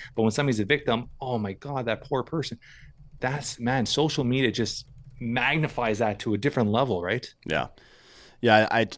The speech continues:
Speaker 2: try to tell people all the time to, um, allow yourself to be inspired instead of intimidated by the success of other people, because
Speaker 1: Yeah.
Speaker 2: uh,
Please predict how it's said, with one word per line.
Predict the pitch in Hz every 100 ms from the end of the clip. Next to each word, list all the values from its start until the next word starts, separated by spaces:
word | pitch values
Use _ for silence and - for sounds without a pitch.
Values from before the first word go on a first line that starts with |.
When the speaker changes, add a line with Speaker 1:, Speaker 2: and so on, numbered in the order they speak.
| -
Speaker 2:
try | - 147
to | 117
tell | - 110
people | 101 85
all |
the | 78
time | - 85 82 76 71 -
to, | 95 85 73
um, | 71 67 _ _ _ _ _ _ _ _ _ _ _ _ _ _ _ _ _ _ _ _ _ - _ _ _ _
allow | - 90 98
yourself | 113 104 - 107 92 87 -
to | 95
be | 78 85 82 80 -
inspired | 73 - - 85 85 78 69 69 62 _
instead | 73 71 - 78
of | 73
intimidated | 73 80 87 78 71 69
by | 73 69
the | 64
success | 60 - 87 57
of | 71
other | 60 50
people, | - 60 - - - _ -
because | - 82 73 65 - -
Speaker 1:
Yeah. | - - - - _ -
Speaker 2:
uh, | 64 58 50